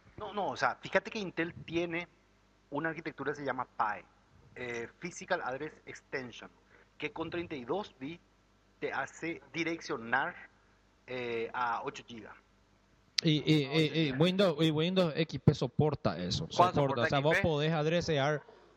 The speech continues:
Speaker 3: Soportan
Speaker 2: El
Speaker 3: esos ocho
Speaker 2: Linux,
Speaker 3: gigabytes.
Speaker 2: todos. O sea, la, la arquitectura
Speaker 3: Ah, no sabía
Speaker 2: es
Speaker 3: eso.
Speaker 2: la que te limita.
Speaker 3: No,
Speaker 2: Después
Speaker 3: no, no,
Speaker 2: les
Speaker 3: estoy entiendo,
Speaker 2: extienden
Speaker 3: se, se
Speaker 2: es-,
Speaker 3: puede
Speaker 2: extienden
Speaker 3: extender
Speaker 2: eso.
Speaker 3: eso. Mira que no
Speaker 2: Se
Speaker 3: sabía yo
Speaker 2: extienden, sí,
Speaker 3: eso.
Speaker 2: se extiende. Solamente que hay un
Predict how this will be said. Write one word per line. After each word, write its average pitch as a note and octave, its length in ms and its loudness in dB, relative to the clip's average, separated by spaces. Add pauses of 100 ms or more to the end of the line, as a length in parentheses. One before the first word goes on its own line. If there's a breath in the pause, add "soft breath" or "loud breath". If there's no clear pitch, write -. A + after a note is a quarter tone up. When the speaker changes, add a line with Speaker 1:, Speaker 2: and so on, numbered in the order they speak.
(1600)
Speaker 3:
Soportan D3+ 460 0
Speaker 2:
El B2 60 -2
Speaker 3:
esos B2+ 120 0
ocho C3+ 200 2
Speaker 2:
Linux, F#3+ 400 4
Speaker 3:
gigabytes. - 20 -4
Speaker 2:
todos. C3+ 400 4
O A#2+ 80 -4
sea, C3 240 0
la, C#3+ 220 2
la D#3+ 180 2
arquitectura D#3 640 0
Speaker 3:
Ah, C#3 120 2
no G#3+ 160 4
sabía C#3+ 280 2
Speaker 2:
es C#3+ 60 0
Speaker 3:
eso. C#3 100 -2
Speaker 2:
la D3+ 100 2
que D#3 120 -2
te D#3 120 -2
limita. A2 460 -2
Speaker 3:
No, A#2 60 0
Speaker 2:
Después F3+ 260 2
Speaker 3:
no, G3+ 80 4
no, A3+ 140 4
Speaker 2:
les F#3+ 100 4
Speaker 3:
estoy F3 140 4
entiendo, F3+ 280 2
Speaker 2:
extienden E3+ 320 2
Speaker 3:
se, E3+ 100 2
se D#3+ 60 -4
Speaker 2:
es-, E3+ 60 4
Speaker 3:
puede G#3 160 6
Speaker 2:
extienden F3+ 340 2
Speaker 3:
extender D#3+ 60 4
Speaker 2:
eso. C3 160 0
Speaker 3:
eso. C#3 80 -2
Mira E3+ 140 4
que F#3 60 0
no F#3+ 80 0
Speaker 2:
Se F3+ 60 2
Speaker 3:
sabía E3 160 4
yo F3+ 60 6
Speaker 2:
extienden, D3+ 260 2
sí, D3 80 0
Speaker 3:
eso. D#3 60 0
Speaker 2:
se D#3 80 2
extiende. C#3+ 360 0
Solamente F#3+ 800 2 (100)
que B2+ 220 -4
hay D#3 340 4 (140)
un C#3 360 0